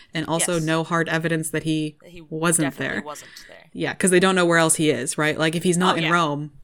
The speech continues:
Speaker 1: don't know where
Speaker 2: Where is
Speaker 1: else
Speaker 2: he?
Speaker 1: he is, 'cause
Speaker 2: Yeah.
Speaker 1: there's no record at all.
Speaker 2: Yeah.
Speaker 1: Uh, so in the first letter of Peter from the Bible, uh, you may remember we have decided that these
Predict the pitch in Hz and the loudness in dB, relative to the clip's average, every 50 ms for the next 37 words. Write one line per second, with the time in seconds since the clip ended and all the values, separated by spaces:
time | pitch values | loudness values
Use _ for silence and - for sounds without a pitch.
0 | - _ - 165 165 160 156 156 156 151 151 151 156 151 - - 156 147 - - | -14 _ -2 -2 0 0 0 0 -2 -2 -2 -2 -4 -4 -6 -4 -4 -4 -4 -4
1 | 131 - - - - _ _ _ _ _ _ _ _ _ - 170 151 156 147 160 | -4 -2 -4 -4 -4 _ _ _ _ _ _ _ _ _ -6 -4 -2 -2 -2 0
2 | 165 160 156 147 147 - 156 151 147 147 127 - - - - _ _ - _ - | 0 2 0 0 0 0 -2 -2 -2 -4 -6 -6 -8 -16 -20 _ _ -20 _ -20
3 | _ _ _ - - - _ _ _ _ _ - - - - - - 185 175 175 | _ _ _ -20 -20 -20 _ _ _ _ _ -8 -8 -6 -8 -6 -4 -2 -2 0
4 | 170 170 170 165 - - - - - - 208 - - 202 196 190 - - 233 233 | 0 -2 -4 -6 -10 -16 -18 -12 -6 -4 -2 0 0 0 0 -2 0 2 2 2
5 | 247 - - - 220 214 208 202 202 196 190 185 - - 185 165 160 170 185 214 | 2 2 0 0 2 2 4 4 4 2 2 0 -4 -4 -2 0 0 2 0 0
6 | 233 - - - 160 165 160 156 143 139 139 143 175 214 - _ _ - - - | -2 -4 -8 -8 -6 -6 -4 -4 -6 -6 -6 -6 -6 -8 -10 _ _ -20 -20 -20
7 | - - - - _ - 160 147 147 - 147 156 165 165 160 156 156 156 151 147 | -20 -20 -20 -16 _ -8 -6 -6 -4 -6 -4 -4 -2 -2 0 -2 -2 -2 -2 -2
8 | 151 160 165 165 160 156 156 147 151 - - 151 151 151 147 147 143 - 151 147 | -2 -2 0 0 -2 -2 -4 -2 -2 -2 0 0 -2 -2 -2 -4 -4 -4 -4 -4
9 | 143 143 143 - - | -4 -2 -2 -4 -4